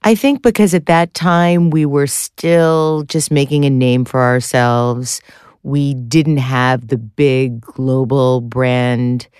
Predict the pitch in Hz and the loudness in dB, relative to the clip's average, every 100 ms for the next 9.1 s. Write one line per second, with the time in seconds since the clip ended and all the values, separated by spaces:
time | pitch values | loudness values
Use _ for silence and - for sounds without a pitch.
0 | _ - 123 - - 135 123 127 127 123 | _ -8 -6 -6 -2 0 0 0 0 -2
1 | - - 131 - 139 127 120 120 120 127 | -6 -8 -8 -4 -2 0 0 0 0 0
2 | 170 233 240 214 190 175 156 147 127 - | 2 2 2 0 0 0 0 -2 -4 -8
3 | - - 123 - 127 127 113 123 123 - | -4 -2 -2 -4 -2 -2 0 -2 -4 -4
4 | 151 127 - 160 226 156 131 127 131 _ | 0 0 2 0 2 0 0 -2 -4 _
5 | - _ - 143 147 139 170 165 143 139 | -20 _ -6 -2 0 2 2 2 2 0
6 | - 143 123 127 127 - 131 123 127 123 | 0 -2 -2 -2 -2 -2 -4 -2 -2 -2
7 | - - 226 208 190 170 170 151 139 127 | -4 0 2 4 4 2 0 0 0 0
8 | 131 120 135 135 113 110 120 117 - 135 | -2 -2 -4 -2 -2 -2 -2 -2 0 -2